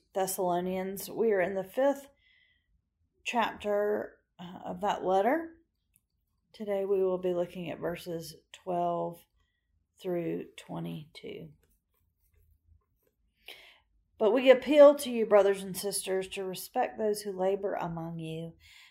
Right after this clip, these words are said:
and have charge of you in the Lord and admonish you. Esteem them very highly in love because of their work.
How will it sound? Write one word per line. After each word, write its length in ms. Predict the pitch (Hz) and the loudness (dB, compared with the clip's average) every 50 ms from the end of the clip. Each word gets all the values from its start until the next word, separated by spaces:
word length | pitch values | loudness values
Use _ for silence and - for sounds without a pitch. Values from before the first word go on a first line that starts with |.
| _ - | _ -6
and 100 | - 202 | -4 2
have 240 | 214 226 214 208 208 | 4 4 4 2 0
charge 420 | - - 247 240 240 247 233 220 226 | -2 2 4 4 4 4 2 0 -2
of 120 | 208 196 | -2 -2
you 240 | 190 196 202 202 214 | 0 2 4 4 4
in 240 | - - 165 190 190 | 4 2 0 -4 -2
the 140 | 185 190 185 | -2 -2 -2
Lord 640 | 180 185 190 196 202 208 208 208 208 208 208 - - | -2 -2 -2 0 0 2 2 2 2 0 -2 -4 -8
and 240 | - 175 180 175 - | -8 -8 -8 -8 -8
admonish 720 | 160 170 175 170 165 170 170 170 170 170 160 - - - | -8 -8 -8 -8 -8 -8 -8 -8 -8 -10 -12 -14 -14 -14
you. 240 | - - 156 151 - - | -14 -14 -14 -12 -12 -12
Esteem 560 | 185 - - - - 269 277 294 311 311 294 | -10 -10 -10 -6 -2 0 0 0 0 0 0
them 440 | 262 240 214 196 190 185 185 180 180 - - - - - - - _ _ - | 2 2 2 2 0 -2 -4 -6 -10 -14 -20 -20 -20 -20 -20 -20 _ _ -2
very 300 | 214 220 220 220 220 208 | 0 2 2 2 2 0
highly 540 | 180 220 214 214 233 254 254 262 262 202 | 0 2 2 4 4 4 2 0 -2 -2
in 180 | 160 220 247 247 | -2 -2 -2 -2
love 320 | 233 220 208 208 196 185 | 0 0 2 0 0 -2
because 320 | - 196 190 - 202 190 180 | -4 -8 -8 -8 -10 -8 -8
of 140 | 185 170 175 | -8 -6 -4
their 160 | 175 175 170 | -4 -4 -4
work. 460 | 165 170 170 170 180 - - - | -4 -6 -6 -6 -8 -10 -12 -16